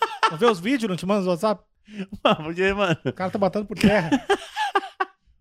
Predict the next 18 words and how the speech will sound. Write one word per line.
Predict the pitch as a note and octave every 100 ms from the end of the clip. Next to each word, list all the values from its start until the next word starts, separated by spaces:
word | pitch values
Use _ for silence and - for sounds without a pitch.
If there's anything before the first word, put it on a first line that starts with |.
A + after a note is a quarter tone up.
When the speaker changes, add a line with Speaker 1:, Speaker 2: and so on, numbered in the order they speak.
| _
Speaker 2:
Carnaval | - G#3+ A3+ G3 F#3+ G#3+ A3
é |
em | G3+
fevereiro, | G#3+ G#3 G3+ F3+ E3+ C#3+ C3
mas | D3+ D#3
aí | E3 F3+
tem | - F3 D#3 C3
carnaval | - D3 D#3 C#3 D3 D#3+
até | D3 E3+
abril. | F3+ C#3+ C3+ C3+ A#2+
É, | A#2 D#3 G4+ F#4+
é | F#3+
tipo | - A#3+
Black | A#3+ A3+
Friday. | G3 F#3 E3+
Black | B2+ D3+ -
Friday | E3+ F3+ F#3+
é | F#3+ F3+ F3 D3+